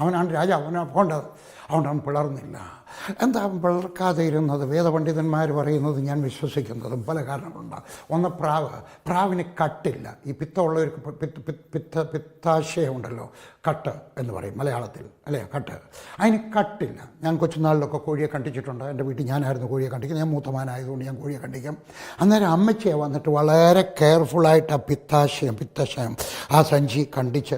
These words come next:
ദൂരെ എറിയും. പശുവിനെ കണ്ടിക്കുന്ന സമയത്ത്, ഞങ്ങളുടെ തോട്ടത്തിൽ പശുവിനെ കണ്ടിക്കുമായിരുന്നു, ആടിനെ കണ്ടിക്കുന്ന സമയത്ത് ഞങ്ങൾ കണ്ടിട്ടുണ്ട്. അതൊക്കെ അവൻ വിചാരിച്ചു, "പ്രാവിന് പിത്താശയമില്ല, അയ്യോ, ഇതൊരു വിശുദ്ധ ജീവിയാണ്,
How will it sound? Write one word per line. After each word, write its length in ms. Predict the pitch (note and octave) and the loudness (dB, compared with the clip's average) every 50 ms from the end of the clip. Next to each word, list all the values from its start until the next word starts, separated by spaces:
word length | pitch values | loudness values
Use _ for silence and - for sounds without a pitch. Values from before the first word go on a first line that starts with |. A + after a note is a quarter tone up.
| - - | -6 -6
ദൂരെ 200 | B2 B2 B2 A#2 | -6 -4 -4 -4
എറിയും. 300 | A2 G2 F#2 F2+ - - - - - - - - - | -6 -8 -12 -16 -20 -20 -20 -20 -20 -20 -16 -4 -2
പശുവിനെ 300 | E3+ E3+ - - F3+ E3 | -2 0 0 0 0 0
കണ്ടിക്കുന്ന 440 | D#3 - D3 C#3 D3 C3+ D3 C#3 C#3 | 0 -2 -2 -4 -2 -2 -4 -4 -4
സമയത്ത്, 440 | - - C#3 A2+ A#2+ C3 B2 - C3+ | -4 -4 -4 -4 -2 -4 -4 -4 -4
ഞങ്ങളുടെ 280 | D3+ D3 C3 C#3 C#3 - | -4 -2 -2 -4 -4 -2
തോട്ടത്തിൽ 280 | D3 D3 A2+ - C#3+ D3 | -2 -2 -2 -2 -2 -2
പശുവിനെ 400 | B2 A#2 C3 - - D3+ C3 C3+ | -2 -2 -4 -4 -2 -4 -4 -4
കണ്ടിക്കുമായിരുന്നു, 640 | - B2 A2 B2+ A2+ C3 B2+ B2+ C3 B2+ C3 D3+ C#3 | -4 -6 -6 -6 -6 -6 -4 -4 -4 -2 -2 -2 -2
ആടിനെ 220 | C3 C#3 C3 A#2+ C3 | -2 -2 -4 -6 -8
കണ്ടിക്കുന്ന 380 | B2 B2+ B2 B2 A#2 C3 A#2 | -8 -8 -10 -8 -8 -8 -6
സമയത്ത് 280 | - D3 C#3+ C#3+ C#3+ D3 | -4 -2 0 0 0 0
ഞങ്ങൾ 160 | C#3+ A#2 B2+ | -2 -2 -4
കണ്ടിട്ടുണ്ട്. 440 | G#2 G#2+ C3 C#3+ C#3+ C#3+ C3+ B2+ D3 D3+ - - - - - - - - - - - | -6 -6 -6 -6 -6 -6 -6 -6 -6 -6 -6 -10 -16 -20 -20 -18 -18 -18 -8 -4 -2
അതൊക്കെ 420 | G3 A3 A#3 A3+ A3 A3 A3 G3+ - - - - - - | -2 0 0 -4 -4 -4 -6 -6 -6 -10 -14 -20 -8 -2
അവൻ 100 | - D#3 | 0 2
വിചാരിച്ചു, 440 | D#3+ D#3 D3+ B2+ B2 - - B2+ A#2 A#2 - - | 2 2 0 -2 -4 -6 -8 -8 -10 -10 -12 -14
"പ്രാവിന് 720 | - E3 E3+ F#3 G3 G3+ G#3 G3+ G3 G3+ F#3+ D#3+ D3+ D3 B2+ - | -12 -8 -4 -2 -2 0 0 0 0 -2 -2 -2 -4 -4 -6 -6
പിത്താശയമില്ല, 960 | - B2+ - - - C3+ A#2+ G2+ - - - C3 - - - G#2 - - - - - - - - - | -10 -12 -10 -8 -6 -6 -6 -6 -8 -12 -14 -16 -18 -18 -20 -20 -18 -18 -18 -18 -18 -18 -16 -12 -4
അയ്യോ, 440 | C#3+ E3+ E3+ F#3 F#3+ F#3+ F#3 F#3 F3+ | 0 2 2 4 4 4 2 2 0
ഇതൊരു 200 | E3+ C#3+ D#3+ D#3 | 0 0 -2 -2
വിശുദ്ധ 380 | C#3+ C#3+ C#3+ - E3+ C#3 - E3 | -2 -4 -4 -4 -6 -4 -4 -4
ജീവിയാണ്, 600 | C#3+ - G#2 B2+ A#2 A#2 - D2+ - - - | -4 -4 -6 -8 -8 -8 -8 -10 -10 -12 -14